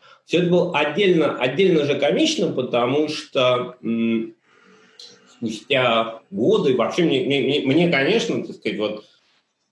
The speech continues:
всегда казалось, что моя жизнь в компьютере — это, так сказать, огромный длиннющий период, а потом выясняется, что это там по одному подсчёту два года, по другому – три, по другому – максимум четыре, вот всё это было стремительно. Вот. И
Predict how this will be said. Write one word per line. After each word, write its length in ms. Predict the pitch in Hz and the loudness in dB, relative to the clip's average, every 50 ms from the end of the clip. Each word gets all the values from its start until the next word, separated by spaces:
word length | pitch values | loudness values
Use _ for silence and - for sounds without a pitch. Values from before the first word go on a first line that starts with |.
| _ | _
всегда 400 | - - 135 127 135 156 170 160 - | -12 -8 -6 -2 0 2 2 2 2
казалось, 640 | 135 127 120 123 170 226 269 247 208 147 127 123 | 0 0 0 2 2 2 2 2 2 2 0 -2
что 260 | - - - - 117 113 | -4 -6 -4 -2 -2 0
моя 220 | 120 127 135 135 | 2 2 2 2
жизнь 200 | 127 135 127 - - | 0 0 -2 -2 -4
в 40 | - | -6
компьютере — 500 | 117 107 117 131 131 208 240 262 208 147 | -6 -4 -4 -2 0 2 2 2 2 2
это, 260 | 135 - - - - - | 0 -2 -4 -8 -14 -18
так 100 | - - | -20 -16
сказать, 240 | - 104 95 90 - - | -14 -12 -12 -12 -6 -2
огромный 760 | 123 127 127 127 131 135 165 180 185 185 180 165 151 139 127 | -2 0 0 2 2 2 4 4 6 6 6 4 4 2 2
длиннющий 560 | 113 117 120 127 139 143 135 127 - - - | 2 2 2 2 2 0 0 -4 -6 -8 -6
период, 440 | - 117 117 113 101 92 85 85 85 | -4 -4 -2 -2 -2 -2 -4 -4 -6
а 80 | 87 | -6
потом 320 | 87 - 101 - 185 190 147 | -6 -4 -4 -2 0 0 0
выясняется, 440 | 135 135 123 - 151 151 131 - - | 0 0 0 0 -2 -2 -2 -4 -4
что 140 | - 123 | -6 -6
это 80 | 120 117 - | -6 -6 -8
там 220 | - 107 101 101 - | -10 -12 -12 -6 -2
по 120 | 117 117 | -2 0
одному 320 | 110 113 123 123 127 120 - | 2 2 2 2 2 0 0
подсчёту 480 | - 107 - - - - 107 95 107 110 | 0 -2 -2 -2 -4 -4 -4 -2 -4 -4
два 240 | 120 165 226 247 202 | -2 0 0 2 2
года, 360 | 180 175 165 151 117 120 120 | 2 2 2 2 2 2 0
по 160 | 120 - - | 0 -2 -4
другому – 680 | 98 101 104 113 110 113 113 104 104 101 98 98 95 - - | -4 -2 -2 -2 -2 0 -2 -2 -2 -4 -6 -8 -10 -10 -6
три, 540 | - 180 190 95 180 170 160 127 113 - - | -4 -2 0 0 0 0 0 -2 -4 -6 -6
по 60 | - | -6
другому – 460 | 95 - 113 120 113 123 131 127 117 | -4 -4 -4 -4 -2 -2 -2 0 0
максимум 480 | 113 117 123 - - - - - 95 92 | 0 0 0 -2 -4 -6 -6 -4 -4 -6
четыре, 400 | - - - - - 180 127 98 | -6 -10 -6 -4 -2 -2 -2 -2
вот 200 | 101 104 - - | -4 -6 -8 -12
всё 260 | - - - - 135 117 | -16 -8 -4 -4 -2 -2
это 160 | 110 - 110 | -4 -6 -8
было 240 | 117 110 104 95 95 - _ _ _ _ _ _ _ | -6 -6 -6 -8 -10 -14 _ _ _ _ _ _ _
стремительно. 460 | - 117 127 123 95 85 - 65 - _ _ _ _ _ _ _ _ _ _ _ _ _ _ _ | -4 -2 0 0 -2 -2 -6 -10 -14 _ _ _ _ _ _ _ _ _ _ _ _ _ _ _
Вот. 600 | - 110 113 123 143 131 113 101 95 98 - - - | -12 -10 -6 -4 -2 0 0 0 0 -2 -6 -10 -8
И 640 | 127 127 131 135 131 135 135 131 131 131 127 127 - | -4 0 2 2 4 4 4 4 2 2 0 -2 -6